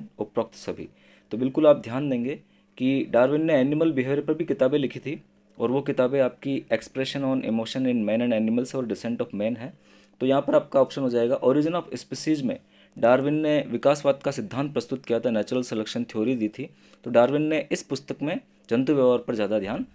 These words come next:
नहीं दिया था। तो आपका आंसर हो जाएगा origin of species। व्यवहारिक के पिता कहलाते हैं या जंतु व्यवहारिक के जो फादर हैं वो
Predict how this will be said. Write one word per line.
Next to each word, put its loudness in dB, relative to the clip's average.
नहीं -2
दिया -4
था। -12
तो -2
आपका 0
आंसर -4
हो -4
जाएगा 0
origin 0
of -2
species। -6
व्यवहारिक 6
के 0
पिता 2
कहलाते 0
हैं -6
या -2
जंतु -2
व्यवहारिक -2
के -4
जो -6
फादर 0
हैं -8
वो -2